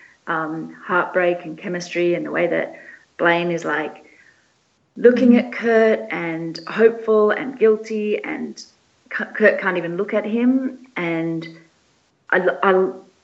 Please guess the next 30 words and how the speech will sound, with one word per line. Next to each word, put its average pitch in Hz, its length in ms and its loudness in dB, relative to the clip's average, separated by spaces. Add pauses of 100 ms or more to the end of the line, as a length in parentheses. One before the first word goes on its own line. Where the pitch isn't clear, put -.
felt 233 200 4
that 190 140 2
that - 360 -2 (440)
interplay 202 380 2
between 180 260 -2
those 170 160 -2
two 175 140 -6
characters 196 460 -2
was 175 140 -6
so 170 140 2
beautiful, 202 400 0
but 170 180 0
then 170 240 0 (100)
I 170 100 -6
started 180 300 -4
<laughs> 214 80 2
watching - 680 4
Glee. 254 460 2
<laughs> 285 240 4 (1400)
Um, 208 340 -12 (240)
so 202 320 0 (340)
out 262 200 2
of 285 120 -10
heartbreak. - 600 -6 (360)
<laughs> - 840 -8 (1000)
But 233 120 0
it 247 100 0
just 320 140 -6
made 240 160 0
me 220 80 2